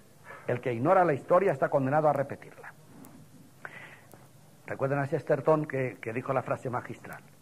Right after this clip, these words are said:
"Tradición, ser fieles a la tradición. Tradición no es que los vivos están muertos". Que esto parece, ¿no? Cuando invocan la tradición, que es, "Pues hay que volver a la tradición de Trento", te cogen y te ponen en Trento.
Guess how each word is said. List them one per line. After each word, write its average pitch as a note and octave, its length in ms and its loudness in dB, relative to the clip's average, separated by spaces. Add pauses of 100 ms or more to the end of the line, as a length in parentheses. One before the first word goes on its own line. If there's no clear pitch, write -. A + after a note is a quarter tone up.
(260)
"Tradición, D3+ 680 2 (640)
ser A#2+ 260 -8
fieles G#2+ 360 -8
a F#2+ 40 -14
la F2+ 60 -12
tradición. F2 460 -16 (320)
Tradición D3+ 640 2 (180)
no C#3+ 240 6
es F#3 180 4 (1000)
que C3 120 -4
los A#2 220 -2
vivos D3 480 -2
están A#2+ 320 -2
muertos". - 640 -8 (540)
Que A2 80 -12
esto A#2+ 160 -8
parece, D#3 340 -4
¿no? A2+ 60 -8
Cuando B2 240 -4
invocan D3 320 2
la D3 80 2
tradición, D3+ 380 -2
que C3+ 100 -6
es, G#2+ 80 -8 (320)
"Pues A2+ 140 -4
hay C#3+ 80 4
que E3+ 80 0
volver F3 260 6
a F#3+ 60 10
la F#3+ 80 8
tradición F#3 400 4
de F#3 100 8
Trento", F#3 400 2
te C3 160 -2
cogen E3+ 300 4
y - 20 -2
te C#3+ 100 -2
ponen C#3 280 4
en B2 120 0
Trento. A2 380 -6